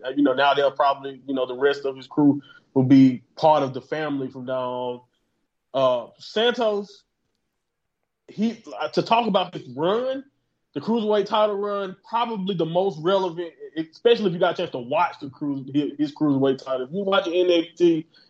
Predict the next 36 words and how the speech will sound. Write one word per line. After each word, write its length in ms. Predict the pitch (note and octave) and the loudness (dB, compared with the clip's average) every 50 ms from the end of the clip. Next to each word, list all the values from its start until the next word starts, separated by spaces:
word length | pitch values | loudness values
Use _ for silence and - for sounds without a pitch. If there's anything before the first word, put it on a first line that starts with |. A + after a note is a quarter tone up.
| _ _ _ _ _ _ - | _ _ _ _ _ _ 6
he, 320 | G3 G#3 G3+ G3 F#3 F3 | 6 8 8 6 4 2
he 160 | D#3+ E3+ G#3 | 2 2 2
made 240 | F#3+ F#3+ F#3 F3+ E3+ | 4 6 6 6 4
the 60 | E3 | 2
Cruiserweight 400 | E3 - F3+ E3 D#3+ D#3+ D#3 D#3 D3 | 2 0 0 0 2 0 0 0 0
title 420 | D#3+ D#3+ D3 C#3+ C#3 C3 B2 - _ - C3 C3 A#2+ - _ _ _ _ _ _ _ - - | -2 -2 -2 -2 -4 -6 -10 -14 _ -20 -20 -18 -18 -20 _ _ _ _ _ _ _ -12 -6
relevant 440 | C3+ C3 E3 D#3+ D3+ C#3+ C3+ C#3 | 0 4 4 4 4 4 0 -2
again 380 | B2+ B2+ B2 C#3+ C#3+ C3+ B2+ B2 | -4 -4 -6 -6 -4 -4 -6 -8
for 240 | - - C#3 B2+ B2 | -10 -10 -8 -8 -6
a 20 | A#2+ | -6
while, 320 | A#2+ A2+ A2 G#2+ G#2 G2+ G2 - _ - B2+ | -8 -8 -10 -10 -12 -12 -16 -18 _ -14 -8
before, 560 | B2 C3 C3 - - E3+ E3+ D#3+ D3 C#3 C3+ | -8 -8 -6 0 4 4 6 6 6 4 2
you 160 | C#3 C3+ C#3 C#3 | 0 0 0 0
know, 180 | C#3 C3 B2+ | 0 0 -2
it 60 | B2+ | -4
was 120 | B2+ B2+ B2 - | -6 -8 -8 -4
a, 180 | C3 C3+ C3+ B2+ | -4 -2 -2 -2
it 80 | C#3 C3+ | -4 -4
was, 120 | C3+ B2 - - | -6 -6 -8 -10
it 60 | C3+ | -12
was 120 | B2 A#2 | -10 -10
discontinued 760 | - C#3 C3+ - - C3+ B2 - C#3+ C3+ C3 B2 B2 B2 B2 | -8 -10 -10 -8 -10 -10 -6 -2 -2 0 2 2 2 0 0
and 80 | A#2+ B2 | 0 0
all 180 | B2 A#2+ A#2+ A#2+ | 0 0 0 0
that, 60 | A#2+ | 2
or, 280 | A#2+ B2 A#2+ A2+ - _ - _ _ _ _ _ - _ _ - | 2 2 2 2 -2 _ -16 _ _ _ _ _ -20 _ _ 0
you 60 | - | 0
know, 140 | B2 G2+ - - - _ - B2 | 0 0 0 -6 -16 _ 0 2
uh, 340 | C3 A#2+ A2+ A2 G#2+ G#2+ G2 G#2+ | 2 2 2 0 -2 -6 -10 -12
joined 400 | A#2 A2+ B2 D#3+ D#3+ E3 - - | -6 2 4 4 4 4 2 2
with 160 | C#3+ D3 C#3+ C#3+ | 0 0 0 0
the 80 | C#3 | -2
North 260 | C3+ C3+ C3 A#2+ - | -4 -4 -4 -4 -6
American 400 | C3 B2 B2+ B2+ A#2+ A2+ - A#2+ | -6 -6 -4 -6 -6 -8 -10 -14
title. 340 | A2 - B2 A#2 A2 G#2+ G#2+ _ _ _ _ _ _ _ _ _ _ - | -10 -10 -10 -10 -10 -12 -16 _ _ _ _ _ _ _ _ _ _ 0
Uh, 260 | C3 C3 C3 B2+ A#2+ | 2 4 4 4 2